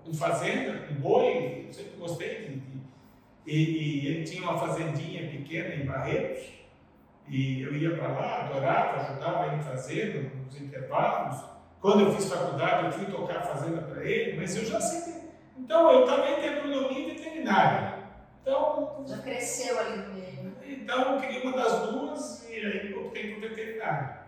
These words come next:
Speaker 1: E, e, e, e, e, e foi o que eu fiz, só prestei pra veterinária, só fui, prestei em faculdade boa, e entrei no primeiro ano. Então, é aquele negócio de ter um foco e ir atrás daquilo que você quer.
Speaker 2: Uhum.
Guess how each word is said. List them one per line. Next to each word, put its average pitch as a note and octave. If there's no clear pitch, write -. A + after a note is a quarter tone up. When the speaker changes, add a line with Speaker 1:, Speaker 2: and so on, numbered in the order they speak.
Speaker 1:
E, D#3
e, D#3
e, D3
e, E3
e, -
e D#3
foi B3+
o B3+
que G#3
eu -
fiz, -
só A3+
prestei -
pra G3+
veterinária, E3
só A3
fui, A3
prestei G3+
em -
faculdade -
boa, G#3+
e D4
entrei G3
no A3
primeiro -
ano. -
Então, -
é G#3
aquele C4+
negócio B3
de B3+
ter B3+
um B3
foco D4+
e E4
ir D#4
atrás C#4
daquilo C#4
que -
você -
quer. G3
Speaker 2:
Uhum. F#3